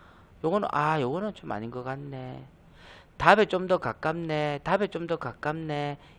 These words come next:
이래 생각해야 돼. 내가 그래 생각을 했잖아. 모든 걸 경향을 없애고 안 없어요. 못 없애죠. 답이다 싶은 거, 네가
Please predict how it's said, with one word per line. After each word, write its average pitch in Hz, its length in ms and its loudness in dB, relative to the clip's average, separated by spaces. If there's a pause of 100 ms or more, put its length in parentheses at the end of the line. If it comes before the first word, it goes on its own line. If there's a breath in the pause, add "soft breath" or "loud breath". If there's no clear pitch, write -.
이래 233 200 0
생각해야 107 460 -6
돼. - 140 -18 (1600 soft breath)
내가 185 180 8
그래 208 160 4
생각을 170 300 2
했잖아. 123 400 -4 (1080 loud breath)
모든 214 400 12
걸 202 380 10
경향을 208 380 8
없애고 143 280 6
안 123 160 8
없어요. 143 340 6
못 139 220 4
없애죠. 104 400 -4 (720 soft breath)
답이다 233 320 12
싶은 240 320 2
거, 185 60 2
네가 185 180 8